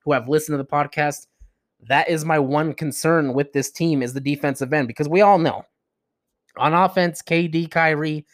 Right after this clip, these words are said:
Karis LeVert, Joe Harris, they're gonna be probably a top five, maybe top three offense in the league this year.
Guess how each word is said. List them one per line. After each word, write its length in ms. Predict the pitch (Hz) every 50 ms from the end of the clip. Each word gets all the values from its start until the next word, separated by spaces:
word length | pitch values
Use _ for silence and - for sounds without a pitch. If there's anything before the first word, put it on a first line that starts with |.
| _ _ _ _ _
Karis 360 | - 160 151 151 143 - -
LeVert, 420 | 139 135 131 156 165 160 151 120
Joe 220 | - - 151 139 127
Harris, 580 | 127 151 160 156 151 147 143 - - - - - _ _ _ _ _ _ _ _ -
they're 120 | 196 214
gonna 200 | 190 220 220 208
be 160 | 180 208 208
probably 460 | - - 185 180 180 170 160 170 165
a 120 | - 156 151
top 300 | - - 160 156 127 -
five, 260 | - 156 156 151 147
maybe 240 | 151 151 151 147 143
top 300 | 139 165 147 139 143 -
three 180 | 143 143 139
offense 540 | - 135 131 127 - - 139 131 123 - -
in 200 | - 139 139 139
the 100 | 135 127
league 300 | 131 131 131 131 120 123
this 220 | 120 120 - - -
year. 360 | 135 143 147 151 147 139